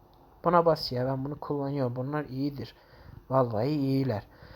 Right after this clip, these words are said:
Şimdi burada bende yıldız kalktı. Ben yıldızımı buna basayım mı? Yoksa diğerine mi? Şimdi buna basarsam. Ya ben, o-, oğlum dur, bura, bura değil. Aa, az kalsın evrimi basıyordum ha.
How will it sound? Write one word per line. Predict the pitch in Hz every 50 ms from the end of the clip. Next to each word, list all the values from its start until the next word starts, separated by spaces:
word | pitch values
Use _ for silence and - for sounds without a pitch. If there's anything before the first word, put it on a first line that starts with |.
| - - -
Şimdi | - - 175 165 147 139
burada | 147 147 160 180 185 175
bende | 180 170 165 165 175 185
yıldız | 185 180 170 165 160 160 180 180 - -
kalktı. | - - 147 135 131 - - - 170 185 190 185 - - - - 202 175
Ben | 160 147
yıldızımı | 147 143 147 151 156 156 156 160 156 170 175 180 185 175 170
buna | 175 180 180 175
basayım | 175 160 - - - 196 190 190
mı? | 190 190 196 196 196 190 196 196 196 196
Yoksa | 170 170 170 - - - - - 185 180 180 175 170 170
diğerine | 165 151 147 139 135 135 139 131
mi? | 123 110 98 104 - - - - - - - - - - - - - -
Şimdi | - - 151 139 131 127 120 131
buna | 131 147 170 170 175
basarsam. | 156 139 - - - 190 185 175 - - 127 92 120 170 - - - - - - _ - - _ _ - - - - - - - - - 165 -
Ya | 131 113 104 117 127
ben, | 135 135 143 - - -
o-, | 127 127 - 123 143
oğlum | 160 170 165 143
dur, | 160 160 147
bura, | 147 147 143 147 143 131 120 127 139 143
bura | 143 151 151 165
değil. | 170 156 117 101 - - - - - - - - - - - -
Aa, | 143 143 147
az | 151 151 -
kalsın | - 170 156 160 - 160
evrimi | 156 147 147 151 160 160 151
basıyordum | 135 - - - 151 135 131 127 131
ha. | 139 135 123